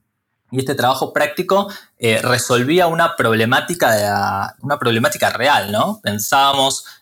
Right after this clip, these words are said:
en un problema, en alguno de los problemas que nos presentaban nuestros clientes y se los dábamos a ellos para que puedan elaborar un trabajo práctico que sea lo más cercano al,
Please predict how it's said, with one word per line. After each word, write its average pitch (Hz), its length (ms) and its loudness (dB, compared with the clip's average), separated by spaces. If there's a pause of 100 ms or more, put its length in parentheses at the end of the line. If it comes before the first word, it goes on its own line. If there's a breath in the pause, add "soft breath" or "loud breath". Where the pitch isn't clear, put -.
en 113 200 0
un 127 300 -2
problema, 120 800 2
en 110 80 0
alguno 135 240 0
de 127 80 2
los 113 100 -2
problemas 131 380 0
que 117 80 -6
nos 110 100 -2
presentaban 117 480 0
nuestros 123 320 -6
clientes 143 800 -2
y 113 80 -8
se 110 140 -6
los 101 180 -8
dábamos 131 480 2
a 131 120 2
ellos 131 240 -2
para 113 220 0
que 110 120 -4
puedan 123 540 2 (120 loud breath)
elaborar 117 640 2
un 123 140 -2
trabajo 120 400 0
práctico 131 500 0
que 113 140 -4
sea 120 340 2
lo 107 180 0
más 123 520 0
cercano 127 800 0 (300 loud breath)
al, 110 280 0